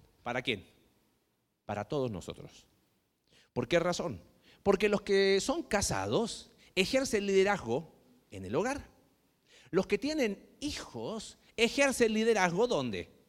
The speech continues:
Con sus hijos. En la iglesia también cumple responsabilidades. Y más aún, mi oración es que Dios levante de este lugar a personas que vean la obra de Dios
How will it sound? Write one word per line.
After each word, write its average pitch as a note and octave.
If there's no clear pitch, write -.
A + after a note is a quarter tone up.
Con G2
sus G3
hijos. -
En G#3
la G#3
iglesia G#3+
también G#3+
cumple G3+
responsabilidades. E3+
Y F#3+
más A#3+
aún, A#3
mi A3
oración A#3
es G#3
que F#3+
Dios A3+
levante G3+
de G3+
este F#3
lugar E3+
a G3
personas A#3+
que G3
vean A#3+
la F#3+
obra B3
de F#3
Dios F#3+